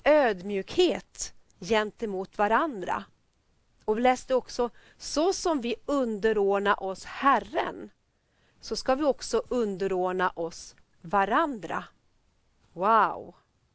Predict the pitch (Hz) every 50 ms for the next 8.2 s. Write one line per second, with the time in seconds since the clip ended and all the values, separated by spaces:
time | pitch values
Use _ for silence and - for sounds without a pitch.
0 | _ _ _ _ _ _ _ _ _ _ _ _ _ _ _ _ _ _ _ _
1 | _ _ _ _ _ _ - - - _ _ - - - 233 247 247 247 - -
2 | - - - _ _ _ _ _ - - - _ _ _ _ _ _ _ _ 175
3 | 202 240 277 302 339 349 320 269 220 226 208 202 202 214 233 240 233 220 220 214
4 | - 220 202 175 - 214 254 262 214 175 165 165 208 - _ 185 175 202 226 196
5 | 180 165 - - 220 208 - - 220 208 - - 208 185 - - - - - -
6 | 185 185 190 185 - _ _ _ _ _ _ _ _ - 208 202 196 208 - 240
7 | 233 220 208 190 175 185 190 185 190 220 247 269 247 214 190 175 175 175 - -
8 | 190 190 185